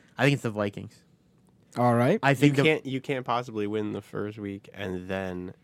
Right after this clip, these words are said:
Speaker 3: have the, the Vikings win. That's impossible.
Speaker 1: I,
Speaker 2: No, no,
Speaker 1: I,
Speaker 2: he, he
Speaker 1: I
Speaker 2: said that, he said
Speaker 1: understand
Speaker 2: they
Speaker 1: that.
Speaker 2: might win.
Speaker 1: I said the Giants have the possibility to win the first game. I just don't know. I don't say that they're going to.
Speaker 3: Okay, fair enough.
Speaker 1: I, I just, I said,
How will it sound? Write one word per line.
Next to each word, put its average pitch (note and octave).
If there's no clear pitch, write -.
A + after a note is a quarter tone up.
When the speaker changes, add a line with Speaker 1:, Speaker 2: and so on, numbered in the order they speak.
Speaker 3:
have F#2+
the, E2+
the F#2
Vikings F2+
win. F#2+
That's F#2+
impossible. F#2+
Speaker 1:
I, -
Speaker 2:
No, F#3
no, F#3
Speaker 1:
I, -
Speaker 2:
he, D#3+
he F3
Speaker 1:
I E3
Speaker 2:
said F3
that, D3+
he D3+
said E3+
Speaker 1:
understand D#3+
Speaker 2:
they C#3
Speaker 1:
that. C#3
Speaker 2:
might F3
win. B2
Speaker 1:
I C3
said D3+
the C3
Giants C#3+
have C#3
the A2+
possibility B2
to A#2
win G2+
the G2+
first F#2
game. A2+
I G#2
just A2
don't G#2+
know. G#2
I A2+
don't A2+
say A#2
that G2
they're -
going A2
to. A#2
Speaker 3:
Okay, F2+
fair -
enough. F2
Speaker 1:
I, A#2+
I C3+
just, C3
I C3
said, B2+